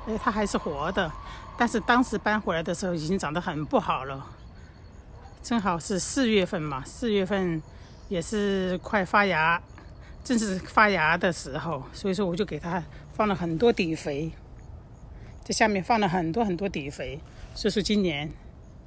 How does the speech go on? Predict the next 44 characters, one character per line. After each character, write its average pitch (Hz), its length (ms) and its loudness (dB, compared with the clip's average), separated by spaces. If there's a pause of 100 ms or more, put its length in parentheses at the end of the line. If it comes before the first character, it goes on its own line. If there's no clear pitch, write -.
(2000)
就 202 100 2
丰 180 220 4
收 165 260 0
了。 139 180 -2 (460)
然 202 120 -2
后 214 200 6 (400)
这 226 120 0
次 - 160 -2
旁 185 220 4
边 208 320 8 (240)
也 185 120 2
浇 208 220 8
了 220 100 8
一 214 100 6
些 208 200 6
水， 151 240 0
就 180 140 2
发 208 200 6
了 208 80 10
很 160 380 4
多 190 180 4
串 208 220 4
根 185 160 6
串 175 200 2
出 - 140 -2
来， 135 240 -2 (340)
我 190 120 4
也 202 80 6
挖 185 220 4
出 196 180 2
来 135 200 0
了， 131 200 -6 (360)
挖 208 100 4
出 - 120 0
来 190 60 4
了 190 100 4
就 190 100 4
变 196 160 4
成 190 140 4
新 214 400 4
的 151 260 2 (360)
红 196 220 4
枣 135 180 4
树。 160 300 -2